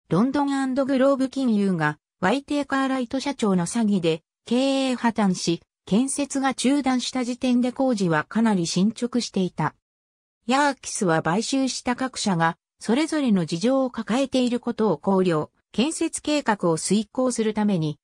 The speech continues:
持ち株会社であるロンドン地下電気鉄道を千九百二年に設立、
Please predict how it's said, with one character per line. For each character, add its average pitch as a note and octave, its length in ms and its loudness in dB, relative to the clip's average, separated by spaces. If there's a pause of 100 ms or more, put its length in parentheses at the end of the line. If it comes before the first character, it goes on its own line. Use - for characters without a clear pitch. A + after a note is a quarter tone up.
(200)
持 E3 100 2
ち - 140 -8
株 C4+ 280 0
会 C#4 200 0
社 A3 160 -4
で F#3 100 0
あ E3+ 80 0
る D#3 180 -4 (220)
ロ A#3+ 140 2
ン D#4+ 120 -2
ド A#3+ 120 2
ン G3+ 80 4
地 - 160 -8
下 B3+ 140 -2
電 C4+ 180 -2
気 - 140 -16
鉄 C#4+ 260 -4
道 G#3 180 2
を D3+ 120 0
千 A#3+ 260 2
九 C4+ 240 0
百 G#3 320 -2
二 G3 160 4
年 G#3+ 220 2
に D#3 140 -2
設 D#3+ 280 -4
立、 A3 360 -2